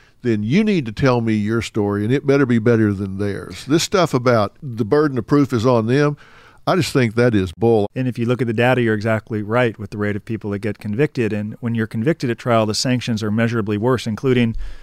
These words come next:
Speaker 2: getting remanded at your sentencing or conviction and going through Con Air and transit and shackles and chains. And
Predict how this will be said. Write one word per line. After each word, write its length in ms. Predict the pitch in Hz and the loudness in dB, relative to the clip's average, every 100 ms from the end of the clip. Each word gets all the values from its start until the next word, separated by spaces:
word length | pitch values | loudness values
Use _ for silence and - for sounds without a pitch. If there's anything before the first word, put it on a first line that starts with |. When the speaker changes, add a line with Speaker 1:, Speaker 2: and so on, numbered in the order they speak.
| - - - | -16 -12 -4
Speaker 2:
getting 260 | 120 123 | -2 0
remanded 580 | 107 110 120 170 131 110 | 0 2 2 4 2 0
at 140 | 120 - | -4 -6
your 80 | 107 | -6
sentencing 580 | - 165 196 - 117 | -4 -2 -2 -2 -2
or 100 | 107 | -2
conviction 680 | 101 - 110 120 - 143 113 | -4 -4 -2 -2 -2 -2 0
and 100 | 104 | 0
going 200 | 110 117 | 0 0
through 160 | 110 117 | 0 -4
Con 280 | - 127 123 | 0 2 4
Air 240 | 131 147 | 4 2
and 80 | 113 | 0
transit 480 | - 120 156 131 113 | -2 0 0 0 -2
and 120 | 101 | -2
shackles 440 | - 123 139 143 117 | -2 -2 0 -2 -2
and 100 | 113 | -2
chains. 540 | 123 135 170 135 107 | 0 2 2 2 0
And 180 | 107 | 0